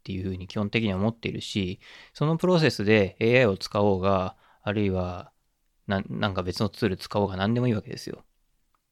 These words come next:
ここがなんか、多分僕が考えている創作と、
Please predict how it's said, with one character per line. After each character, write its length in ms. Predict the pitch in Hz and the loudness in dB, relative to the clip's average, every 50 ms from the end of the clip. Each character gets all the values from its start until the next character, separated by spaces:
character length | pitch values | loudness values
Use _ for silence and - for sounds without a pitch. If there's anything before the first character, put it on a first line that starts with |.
| _ _ _ _ _ _ _ _ _ _ _ _ _ _ _ _ _ _ _ _ _ _ _ _ _ _ _ _ _ | _ _ _ _ _ _ _ _ _ _ _ _ _ _ _ _ _ _ _ _ _ _ _ _ _ _ _ _ _
こ 140 | - 170 | -10 -10
こ 160 | - - 208 214 | -4 -2 2 4
が 360 | 208 202 202 196 196 - - _ | 6 6 6 6 4 2 -2 _
な 120 | 156 156 | -2 -2
ん 80 | 156 131 | -2 -2
か、 300 | - 98 92 90 - - - - _ _ _ _ _ _ _ _ _ _ _ _ _ _ _ | -2 -2 -2 -2 -4 -8 -12 -20 _ _ _ _ _ _ _ _ _ _ _ _ _ _ _
多 120 | - 143 | 0 0
分 120 | 123 107 101 | 2 2 2
僕 220 | 104 104 - 143 | 2 2 4 6
が 120 | 135 127 | 6 6
考 240 | - - 147 147 147 | 6 4 0 0 0
え 60 | 135 | -2
て 120 | - - 101 | 0 0 2
い 40 | 92 | 2
る 220 | 95 95 92 - | 2 2 0 -2
創 220 | - - - 101 92 | -2 0 2 2 2
作 300 | - 110 98 - - 98 | 2 2 2 2 -2 0
と、 360 | - 107 98 95 90 - - | 2 2 2 2 0 -2 -8